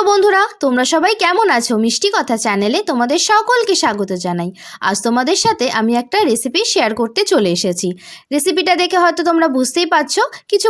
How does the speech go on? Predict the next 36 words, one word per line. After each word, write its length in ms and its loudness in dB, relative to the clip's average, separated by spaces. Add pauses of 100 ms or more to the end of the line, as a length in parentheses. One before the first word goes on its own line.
ভাজাভুজি 460 2 (100)
রেসিপি 320 -2 (100)
হবে। 180 0 (420)
ঠিক 140 2 (140)
তাই, 160 0 (360)
আজকে 220 -2 (100)
শেয়ার 180 2 (100)
করব 200 2 (360)
একটা 160 -2 (160)
মাছের 400 0 (280)
ফ্রাই 180 2 (100)
রেসিপি। 360 -2 (280)
তোমরা 180 2 (140)
অনেক 280 2
রকমের 380 2
ফিশ 220 2
ফ্রাই 160 2 (100)
খেয়েছো, 320 2 (260)
কিন্তু 200 0 (140)
এটা 160 -2 (100)
হলো 160 2 (260)
আমোদি 400 2
মাছের 360 -2
ফ্রাই। 180 -2 (520)
এই 80 2 (100)
আমোদি 320 0
মাছের 300 0
ফ্রাইটা 420 0
কিন্তু 200 0 (220)
দারুণ 320 4 (100)
খেতে 240 -2
হয়, 220 -2
তোমরা 200 0 (100)
নিশ্চয়ই 460 0
ট্রাই 180 0 (120)
করো। 180 -2